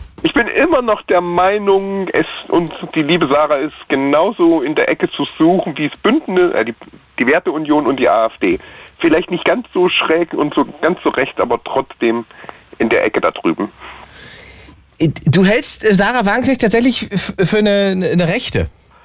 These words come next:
Speaker 1: Ja. Ich kann's dir nicht erklären, aber wenn ich mir, ich hab ja so einen wunderschönen YouTube-Filter, wenn ich mir manchmal angucke,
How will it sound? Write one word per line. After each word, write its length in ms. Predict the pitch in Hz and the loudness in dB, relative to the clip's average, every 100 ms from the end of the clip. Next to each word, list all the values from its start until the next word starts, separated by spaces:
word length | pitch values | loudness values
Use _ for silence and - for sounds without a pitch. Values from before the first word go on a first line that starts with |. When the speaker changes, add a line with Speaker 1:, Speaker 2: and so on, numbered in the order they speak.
| _ _ _ - | _ _ _ -4
Speaker 1:
Ja. 180 | - - _ _ _ _ _ _ - 311 311 - _ | -2 -2 _ _ _ _ _ _ -2 0 0 -4 _
Ich 100 | - | -4
kann's 220 | - 294 302 | 0 0 0
dir 60 | |
nicht 120 | 202 | 0
erklären, 440 | 185 170 - 175 226 | 0 0 0 2 4
aber 180 | 175 165 | 2 0
wenn 100 | 190 | -2
ich 100 | 185 | 0
mir, 260 | 185 151 - - - _ - | 2 2 -2 -12 -20 _ -8
ich 160 | - | -2
hab 140 | 139 - | -2 0
ja 80 | 131 | 0
so 80 | |
einen 140 | 123 123 | 0 2
wunderschönen 760 | 147 139 143 139 135 135 127 123 | 0 2 2 2 2 2 2 2
YouTube-Filter, 540 | 196 - 131 - 143 | 0 2 0 2 2
wenn 100 | 135 | 2
ich 60 | 156 | 2
mir 100 | 139 | 2
manchmal 320 | 139 - 104 | 0 0 0
angucke, 360 | 180 180 160 143 | 0 0 2 0